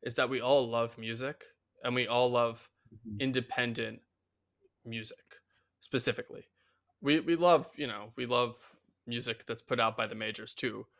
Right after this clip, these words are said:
Speaker 1: but we love what independents do. We love the independent spirit, um, and we wanna make sure that they have the means to secure the future that they wanna have. Um, and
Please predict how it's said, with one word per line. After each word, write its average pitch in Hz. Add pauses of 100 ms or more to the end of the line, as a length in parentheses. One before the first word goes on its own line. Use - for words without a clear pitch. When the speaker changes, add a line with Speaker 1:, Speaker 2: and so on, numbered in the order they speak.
(320)
Speaker 1:
but 127 (720)
we 139
love 139
what 139
independents 123
do. 107
We 123
love 123
the 120
independent 120 (200)
spirit, 131 (560)
um, 117
and 135
we 147
wanna 147
make 135
sure 131
that 120
they 127
have 120
the 127
means 120
to 117
secure 123
the 117
future 117
that 98
they 113
wanna 107
have. 57 (500)
Um, 110 (1040)
and 123